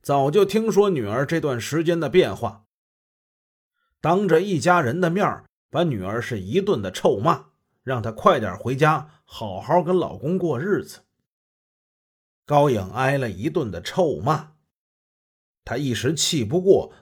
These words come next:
夺门而出，在街上徘徊了许久，心想说：“这天下之大，怎么好像是没有我的容身之处呢？我去哪儿呢？”最后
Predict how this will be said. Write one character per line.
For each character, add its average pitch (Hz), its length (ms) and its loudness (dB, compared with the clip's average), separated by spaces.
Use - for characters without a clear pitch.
夺 165 260 6
门 170 220 4
而 156 180 4
出， 202 400 -2
在 104 180 -2
街 156 320 0
上 101 220 -4
徘 117 220 -4
徊 147 260 0
了 165 100 2
许 202 380 -2
久， 64 460 -8
心 175 300 2
想 107 240 -2
说 117 560 0
：“这 107 120 -6
天 185 380 4
下 139 240 0
之 147 180 -2
大， 156 360 0
怎 143 100 -4
么 180 100 2
好 107 300 -2
像 160 240 -2
是 123 140 -4
没 131 220 0
有 196 100 4
我 90 360 2
的 95 120 -6
容 113 260 -2
身 180 220 -2
之 175 180 0
处 156 420 0
呢？ - 180 -18
我 104 120 -2
去 214 380 2
哪 117 100 0
儿 69 220 -8
呢？” - 220 -12
最 139 160 4
后 110 300 0